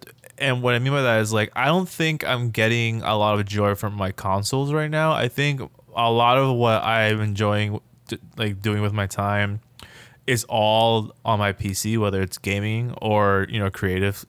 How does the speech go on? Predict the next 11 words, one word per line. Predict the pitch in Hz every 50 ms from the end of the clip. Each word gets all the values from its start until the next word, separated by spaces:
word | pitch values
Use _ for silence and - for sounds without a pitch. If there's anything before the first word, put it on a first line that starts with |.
| _ _ -
creative, | - - - 107 101 98 95 101 104 104 101 104 101 104 - _
you | - 113
know, | 101 98 95 101
endeavors. | - 107 104 95 101 101 104 113 123 131 139 139 - - - - - - -
It's | - 143 -
all | - 135 135 135
on | 135
my | 131 127 123
P | 120 - 127
C, | 117 - - 120 120 123 131 135 107
and | 113 117 113 110 110 107 104 -